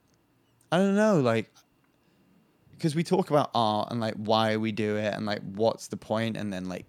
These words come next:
Gallo archiving shit and putting shit away and putting it away, and, like, we don't make seventy-five records. Like,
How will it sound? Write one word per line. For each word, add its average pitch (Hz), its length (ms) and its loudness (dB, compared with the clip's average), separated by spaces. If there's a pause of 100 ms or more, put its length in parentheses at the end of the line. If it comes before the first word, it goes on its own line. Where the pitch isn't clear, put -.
(180)
Gallo 107 640 0
archiving 101 720 -2
shit 104 300 -4
and - 100 -12
putting 117 220 -6
shit 113 220 -4
away 104 520 0
and 104 100 -10
putting 107 260 -8
it 85 80 -10
away, 92 460 -6
and, 87 180 -12 (1700)
like, 135 140 4
we 143 180 2
don't 208 240 4
make 147 440 6
seventy-five 120 680 0
records. 101 500 -4
Like, 98 320 -4